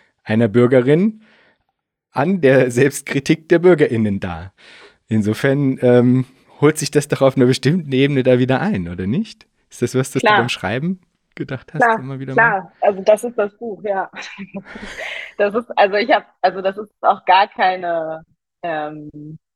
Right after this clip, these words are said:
Speaker 2: du hast absolut recht mit dieser Beschreibung und ich glaube, das ist auch, ähm, man, wenn man das möchte, kann man das als, als Selbstwiderspruch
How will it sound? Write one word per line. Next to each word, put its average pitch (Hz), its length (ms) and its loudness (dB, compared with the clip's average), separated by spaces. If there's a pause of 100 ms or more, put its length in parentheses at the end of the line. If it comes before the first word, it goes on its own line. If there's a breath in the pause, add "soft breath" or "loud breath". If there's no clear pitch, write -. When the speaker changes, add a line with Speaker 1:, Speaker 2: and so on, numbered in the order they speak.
(680)
Speaker 2:
du 190 80 4
hast 180 120 4
absolut 196 360 0
recht 202 320 0
mit 220 100 -6
dieser 196 200 0
Beschreibung 214 560 -2
und 185 100 -8
ich 190 80 -16
glaube, 180 260 -4
das 180 160 -4
ist 202 180 -14
auch, 180 460 0
ähm, 165 760 -8 (1500)
man, 185 380 -4
wenn 196 120 4
man 214 140 2
das 202 160 0
möchte, 240 360 0
kann 233 180 -2
man 202 120 -2
das 196 140 -4
als, 175 340 -6
als 170 240 -10
Selbstwiderspruch 180 680 -8